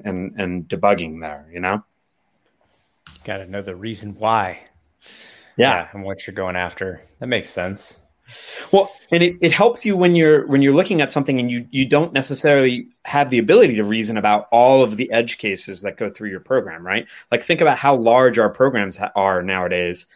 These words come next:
Speaker 1: And if you haven't, if you haven't, like, uh, stubbed out your programs such that it's very easy to test each individual function's input and output and understand the contract of data flow in between, um,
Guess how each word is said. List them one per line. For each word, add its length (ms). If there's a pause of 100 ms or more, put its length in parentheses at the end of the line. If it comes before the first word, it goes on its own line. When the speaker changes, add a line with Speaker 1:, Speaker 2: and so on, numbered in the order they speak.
(220)
Speaker 1:
And 60
if 140
you 100
haven't, 480 (360)
if 120
you 120
haven't, 280
like, 240 (480)
uh, 300
stubbed 580
out 240
your 100
programs 560
such 280
that 240
it's 160
very 300
easy 380
to 100
test 380 (200)
each 400
individual 500
function's 600
input 360
and 160
output 400
and 160
understand 540
the 40
contract 640
of 160
data 240
flow 380
in 140
between, 600 (400)
um, 380